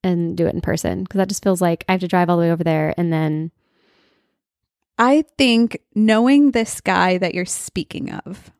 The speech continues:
Speaker 1: Mm-hmm.
Speaker 2: and knowing what a good guy he is,
Speaker 1: Mm-hmm.
Speaker 2: I think it would be better for you to do it in person
Speaker 1: Oh,
Speaker 2: or on the
Speaker 1: why?
Speaker 2: phone, or on the phone. I just think maybe not text message.
Speaker 1: Why?
Speaker 2: I think phone.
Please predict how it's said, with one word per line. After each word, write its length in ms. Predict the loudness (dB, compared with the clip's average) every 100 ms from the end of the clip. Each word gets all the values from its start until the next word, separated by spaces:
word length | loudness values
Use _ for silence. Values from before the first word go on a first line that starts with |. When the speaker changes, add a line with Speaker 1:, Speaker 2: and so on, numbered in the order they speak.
| _
Speaker 1:
Mm-hmm. 340 | -4 -4 -6 -8 -14 _ -6
Speaker 2:
and 200 | -4 0
knowing 320 | 2 2 2
what 140 | 0 -2
a 120 | -4 _
good 360 | 0 2 0 -4
guy 260 | -2 0 -2
he 260 | -2 -2
is, 420 | 0 0 0 0
Speaker 1:
Mm-hmm. 260 | 0 -2 -4 -2
Speaker 2:
I 140 | -2 -2 -6 -2
think 240 | 0 2
it 100 | 0
would 120 | 0
be 140 | 0 -4
better 440 | -2 -2 0 -2
for 160 | -4 -6
you 160 | -4
to 100 | -6
do 160 | -8 -8
it 100 | -10
in 160 | -10 -12
person 360 | -12 -10 -8
Speaker 1:
Oh, 340 | -4 -4 -4 2
Speaker 2:
or 300 | 4 4 4
on 260 | 4 4 4
the 60 |
Speaker 1:
why? 140 | 4 4
Speaker 2:
phone, 280 | 4 2 0
or 180 | 2 2
on 160 | 2 0
the 80 | -4
phone. 320 | -4 -6 -4
I 80 | -4
just 180 | -2 0
think 220 | -2 0
maybe 260 | -2 0 -2
not 240 | -4 -8
text 320 | -12 -12 -12
message. 440 | -14 -14 -16 -18 -16
Speaker 1:
Why? 920 | -12 -10 -10 -10 -10 -8 -8 -8 -10 0
Speaker 2:
I 120 | 2
think 200 | 2 -2
phone. 540 | -4 -2 -2 -4 -12